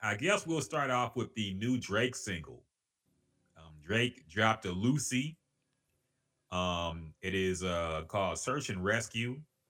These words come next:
It is produced by, uh, kind of a newcomer producer, Benny X,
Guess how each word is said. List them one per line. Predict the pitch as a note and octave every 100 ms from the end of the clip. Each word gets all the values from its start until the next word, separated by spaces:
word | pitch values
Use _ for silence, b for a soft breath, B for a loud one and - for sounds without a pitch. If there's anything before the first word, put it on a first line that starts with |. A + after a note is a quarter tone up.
| _ _ _ _ _
It | G2 G2
is | F#2+ F2+
produced | - F2+ F#2+ A2 G2
by, | D#2+ G2 F#2+ F#2
uh, | F2 E2+ D#2+ D#2 D#2
kind | - B3
of | D#3
a |
newcomer | G2 G2 F#2+ G2
producer, | F2+ E2+ F#2 G2
Benny | D#2 F#2+ A2 F#2+
X, | G2+ A2+ - -